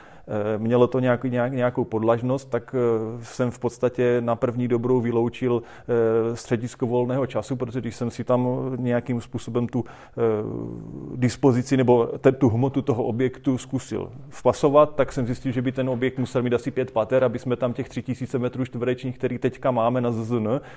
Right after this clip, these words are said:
ve stávajícím projektu vůbec dostali. O Tučko, eh, asi nebudu, eh, říkat nic, co by bylo překvapivý. Tam máme problém s, s, s věcným břemenem, vlastně, který tam má, eh, Telekom,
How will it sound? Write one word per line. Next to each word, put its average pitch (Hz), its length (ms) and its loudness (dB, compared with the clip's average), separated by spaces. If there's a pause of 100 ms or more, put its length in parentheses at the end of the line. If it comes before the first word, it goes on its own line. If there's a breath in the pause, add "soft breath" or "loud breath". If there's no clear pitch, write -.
ve 113 100 4
stávajícím 123 540 0
projektu 117 360 -2
vůbec 117 200 -2
dostali. 117 500 -2 (280 loud breath)
O 131 180 2
Tučko, 127 640 2 (480)
eh, - 40 -6
asi - 320 -2
nebudu, 123 380 2 (280 loud breath)
eh, - 40 -4 (600)
říkat 117 280 0
nic, 120 200 -4
co 123 120 -2
by 120 140 -2
bylo 117 540 2
překvapivý. 127 680 0
Tam 120 240 -4
máme 117 260 2
problém 120 560 0
s, - 160 -14 (360)
s, 107 300 -6
s 104 180 -12 (380)
věcným 117 360 0
břemenem, 120 460 0
vlastně, 113 280 -2
který 113 200 -2
tam 120 180 -4
má, 113 260 0 (560 loud breath)
eh, 101 40 -2
Telekom, 127 520 4